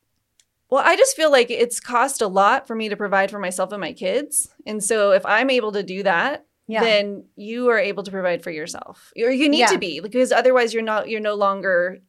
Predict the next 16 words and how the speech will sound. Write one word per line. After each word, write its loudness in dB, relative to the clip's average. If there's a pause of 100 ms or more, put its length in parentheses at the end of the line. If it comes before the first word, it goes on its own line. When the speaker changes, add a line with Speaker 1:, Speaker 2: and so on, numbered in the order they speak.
(360)
Speaker 1:
equally -8 (260)
yoked -4
or -10
whatever -6 (120)
the -10
Speaker 2:
Yeah. -8
Speaker 1:
saying -4 (100)
is 2
Speaker 2:
<laughs> 2
Speaker 1:
in 6
the, 6
in 4
that 6
particular 0
way. 4 (360)
Um, 0